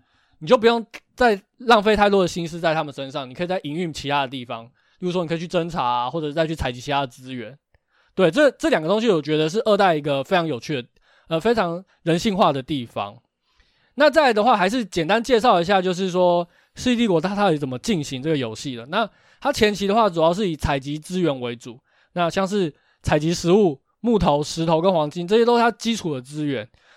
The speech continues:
透过这些收集到的资源呢，你要来打造这些建筑物、生产军队、来提升科技文明，并且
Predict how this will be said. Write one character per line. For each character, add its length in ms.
透 100
过 140
这 100
些 80
收 160
集 60
到 120
的 60
资 200
源 180
呢， 180
你 80
要 160
来 140
打 280
造 180
这 100
些 100
建 320
筑 160
物、 260
生 240
产 240
军 240
队、 200
来 220
提 240
升 180
科 140
技 100
文 140
明， 160
并 200
且 280